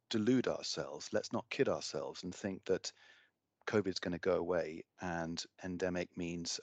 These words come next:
oh, we just get on with our lives and forget about it. No, we will be living with covid for the rest of our lives. That's for sure. The only question is, in what way? We can be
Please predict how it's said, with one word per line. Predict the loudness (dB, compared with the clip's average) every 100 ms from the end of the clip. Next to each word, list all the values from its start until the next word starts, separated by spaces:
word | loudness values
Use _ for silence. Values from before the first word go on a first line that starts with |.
| -2
oh, | -2
we | -2
just | -8 -6
get | -4
on | -4
with | -6 -4
our | -4
lives | -4 -6 -6
and | -8 -10
forget | -8 -4 -2
about | -2 -8 -8
it. | -14 -6
No, | -2 -2 -2 -6
we | -2 2
will | 2
be | 2
living | 0 0 -2
with | -4
covid | 0 0 0
for | -6
the | -6
rest | -4 -6
of | -2
our | 0
lives. | 2 0 -2 -8 -10 -10 _ _ _ _ _
That's | -4 -4
for | -2
sure. | -2 0 0 -2 -10 _ _
The | 2
only | 4
question | 2 0 -2 0 -2
is, | -2 -2 -6
in | -8 -4
what | -4 0
way? | 0 0 -10 -20 _ _
We | 0
can | 2 0
be | 2 -2